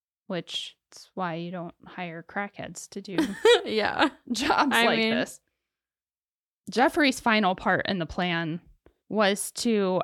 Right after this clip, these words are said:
Speaker 1: act as an alibi for Ron. Ron called his dad and said, "Hey, I need him to run some errands for me today.
Speaker 2: Mm-hmm.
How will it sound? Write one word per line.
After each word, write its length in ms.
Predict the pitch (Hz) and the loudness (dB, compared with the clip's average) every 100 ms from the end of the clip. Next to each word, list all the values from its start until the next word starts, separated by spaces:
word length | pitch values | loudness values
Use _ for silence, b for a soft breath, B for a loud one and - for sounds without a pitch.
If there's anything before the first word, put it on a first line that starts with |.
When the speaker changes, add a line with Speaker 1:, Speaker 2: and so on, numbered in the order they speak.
| - | 4
Speaker 1:
act 320 | 208 208 - - | 4 2 0 0
as 260 | 190 180 | 2 0
an 160 | 190 - | -2 -2
alibi 600 | - 202 208 180 135 120 - _ - - _ _ _ _ _ _ - | 2 4 4 2 0 -2 -12 _ -20 -20 _ _ _ _ _ _ -8
for 240 | 190 185 | -2 0
Ron. 500 | 190 180 143 135 143 - - _ _ _ _ _ _ _ _ _ - - | 0 0 0 -4 -8 -12 -20 _ _ _ _ _ _ _ _ _ -20 -12
Ron 520 | 190 202 190 180 175 175 _ - | -2 0 0 0 -4 -10 _ -10
called 460 | - 208 196 170 - - | -2 0 0 -4 -16 -18
his 300 | 185 180 - | -12 -12 -4
dad 360 | 214 262 226 180 | 0 2 2 0
and 160 | 185 | -4
said, 280 | - 185 185 | -4 -4 -2
"Hey, 400 | 220 247 170 - _ _ _ _ _ _ - | 0 0 0 -6 _ _ _ _ _ _ -12
I 140 | - 277 | -2 0
need 200 | 214 190 | 0 -2
him 220 | 208 202 | -4 -4
to 80 | 190 | -2
run 220 | 202 196 | -2 -4
some 180 | - 208 | -4 -4
errands 400 | - 226 233 220 | 0 0 0 0
for 180 | 170 160 | 0 -2
me 280 | 143 170 - | -4 -8 -12
today. 460 | - 165 127 151 _ _ _ - | -6 -2 -2 -4 _ _ _ -10
Speaker 2:
Mm-hmm. 280 | 220 214 | -8 -8